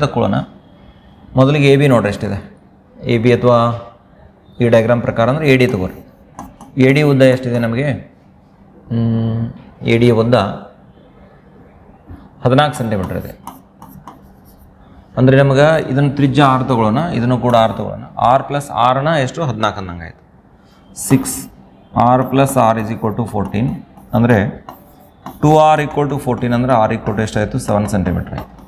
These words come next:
ಚೌಕ ಇರೋದ್ರಿಂದ ಇಲ್ಲಿ ಉಂಟಾಗಿರ್ತಕ್ಕಂಥ ಕೋನ ಎಷ್ಟಾಗ್ತಿತ್ತು? ನೈಂಟಿ ಡಿಗ್ರಿ ಆಯ್ತು. ತ್ರಿಜ್ಯ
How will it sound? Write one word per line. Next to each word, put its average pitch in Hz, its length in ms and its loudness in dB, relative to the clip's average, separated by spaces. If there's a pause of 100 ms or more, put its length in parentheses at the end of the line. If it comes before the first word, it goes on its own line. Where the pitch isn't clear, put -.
(920)
ಚೌಕ 147 220 2 (100)
ಇರೋದ್ರಿಂದ 131 380 2 (100)
ಇಲ್ಲಿ 123 160 2
ಉಂಟಾಗಿರ್ತಕ್ಕಂಥ 120 640 -2 (140)
ಕೋನ 131 180 0 (100)
ಎಷ್ಟಾಗ್ತಿತ್ತು? 117 460 -6
ನೈಂಟಿ 101 300 -2
ಡಿಗ್ರಿ 90 240 -8
ಆಯ್ತು. - 160 -16 (1800)
ತ್ರಿಜ್ಯ 120 280 4